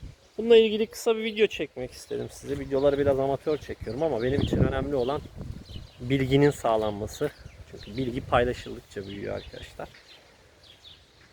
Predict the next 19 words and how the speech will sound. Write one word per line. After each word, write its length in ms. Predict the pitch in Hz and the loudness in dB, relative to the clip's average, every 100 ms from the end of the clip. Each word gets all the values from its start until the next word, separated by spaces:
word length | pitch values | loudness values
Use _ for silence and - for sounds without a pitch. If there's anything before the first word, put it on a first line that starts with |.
| 233 | 4
Dediğim 320 | 208 196 190 | 6 6 4
şeyi 220 | - 185 | 2 2
de 80 | 175 | 2
kullanırsanız 680 | - 180 180 170 - 147 - - - _ _ - _ - - - | 0 0 2 0 -4 -6 -8 -16 -20 _ _ -20 _ -20 -20 0
güvenli 360 | 170 175 175 | 4 6 4
bir 60 | 160 | 0
malzeme, 460 | 127 117 110 120 151 | 0 0 0 -2 0
kaliteli 420 | 160 156 - - | 0 0 2 0
bir 120 | - | 2
marka. 400 | - - - - - - - - - - - - - | 0 0 -4 -6 -8 -14 -18 -20 -20 -18 -16 -16 -8
Özellikle 480 | 147 147 135 - - | -2 2 2 0 0
aracınızın 520 | 135 135 110 107 147 - - - - - - | 2 2 -2 -4 -4 -6 -8 -10 -12 -14 -8
uzun 200 | 131 151 | 0 0
süre 340 | - 110 143 147 | 0 0 0 -2
fitillerinin 600 | - - 117 107 120 147 - - _ _ - | -8 -4 -2 0 0 -4 -8 -20 _ _ -2
korunmuş 400 | 139 127 120 101 | 0 0 -4 -6
olarak 320 | 98 104 - | -6 -8 -2
kalmasını 500 | 135 107 92 - 143 - | 0 0 -6 -10 -10 -12
sağlayabilirsiniz. 1000 | - - 101 117 127 117 - - - - | -8 -4 0 0 0 -2 -8 -12 -18 -20